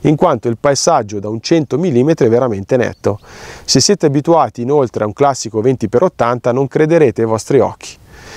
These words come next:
Il doppio ammasso di Perseo, ad esempio, è costellato di stelle puntiformi e colorate, e le Pleiadi sono uno degli oggetti più affascinanti che potrete osservare attraverso un binocolo del genere.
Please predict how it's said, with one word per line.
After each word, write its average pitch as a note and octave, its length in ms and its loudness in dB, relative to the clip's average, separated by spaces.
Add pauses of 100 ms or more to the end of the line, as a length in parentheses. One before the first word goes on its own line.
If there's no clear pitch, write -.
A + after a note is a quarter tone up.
(240)
Il B2 120 4
doppio D#3+ 260 4
ammasso D3 360 -2
di B2 100 -4
Perseo, G3 480 2
ad D#3+ 80 2
esempio, A#2+ 360 0
è G#2 40 -8
costellato D3+ 680 0
di B2 100 -6
stelle A2 420 0
puntiformi F3 640 0
e C#3+ 40 2
colorate, A#2 640 0 (320)
e - 80 -2
le F3 120 6
Pleiadi F#3 380 2
sono A#2+ 540 0
uno F3+ 260 4
degli A2+ 240 -2
oggetti A#2 580 0 (380)
più G#3 140 4
affascinanti D#3+ 640 0
che D3+ 140 -2
potrete C3 420 0
osservare C#3+ 420 0
attraverso C3 480 -4
un C3 80 -2
binocolo B2+ 400 -2
del A#2+ 160 2
genere. G2+ 400 -2